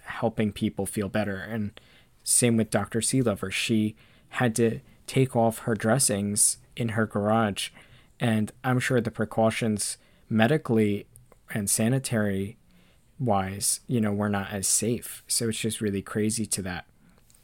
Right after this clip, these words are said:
And like I mentioned before, it really bears that, you know, similar to the pandemic we just experienced, where many had worked countless medical hours in order to just save lives.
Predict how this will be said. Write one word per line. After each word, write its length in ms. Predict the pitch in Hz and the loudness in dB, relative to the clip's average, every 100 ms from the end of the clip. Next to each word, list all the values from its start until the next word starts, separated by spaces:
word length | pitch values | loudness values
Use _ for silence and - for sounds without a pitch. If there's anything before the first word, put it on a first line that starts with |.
| _ - - - - | _ -20 -20 -20 0
And 300 | 135 113 107 - - - | 2 4 2 -4 -20 -2
like 180 | 113 110 | 0 2
I 60 | 107 | 2
mentioned 320 | 104 - 101 | 2 0 -2
before, 500 | 101 - 113 110 104 | 0 4 6 6 2
it 160 | 131 107 | -2 0
really 240 | 110 110 | 2 2
bears 400 | 110 110 104 101 | 2 2 2 -2
that, 240 | - 95 - _ _ _ - | -4 -8 -8 _ _ _ -8
you 180 | 123 98 | -4 -2
know, 220 | 98 98 - | -2 -6 -4
similar 640 | - - 117 107 104 101 - - - | 0 2 4 4 0 -4 -12 -20 -2
to 120 | 120 | 0
the 100 | 101 | 0
pandemic 540 | 98 113 104 104 101 107 | -2 -2 0 0 -2 0
we 160 | 110 | 0
just 260 | 113 113 - | 2 -2 0
experienced, 800 | 104 - 107 101 98 101 - - - - - | -2 -2 -2 -2 -4 -4 -6 -8 -18 -20 -2
where 320 | 120 107 104 - - _ | 2 2 0 -8 -20 _
many 340 | 127 117 113 117 | 0 4 4 2
had 260 | - 113 | 0 0
worked 300 | 110 107 - - | 2 0 -2 -14
countless 640 | - - 123 123 131 123 - | -12 -2 -2 0 0 0 0
medical 480 | 113 110 110 107 98 | 0 0 0 -2 -2
hours 560 | 113 110 104 101 - - - - _ _ _ - - | -2 -2 0 0 -2 -2 -8 -20 _ _ _ -20 -2
in 140 | 123 | 2
order 240 | 110 110 104 | 2 2 -2
to 180 | - | -4
just 280 | 110 107 - | -2 0 0
save 340 | - 98 95 98 | 0 0 -2 -4
lives. 640 | 98 98 98 - - | -4 -4 -2 0 0